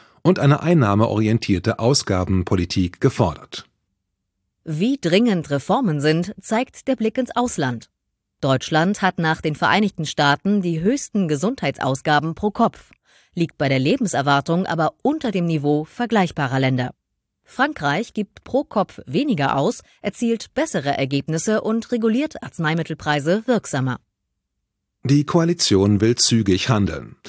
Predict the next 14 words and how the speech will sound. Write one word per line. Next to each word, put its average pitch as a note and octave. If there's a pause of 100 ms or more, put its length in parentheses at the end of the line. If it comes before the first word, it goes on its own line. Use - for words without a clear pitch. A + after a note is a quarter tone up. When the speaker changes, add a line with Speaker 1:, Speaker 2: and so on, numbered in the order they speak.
(220)
Speaker 1:
Warken C3+
kündigte F#2+
an, B2
die A#2
Beiträge B2+
bis F#2+
zweitausenddreißig F2
stabil A2+
halten G2
zu F#2+
wollen. G2+ (300)
Der B2+
durchschnittliche C3
Zusatzbeitrag G2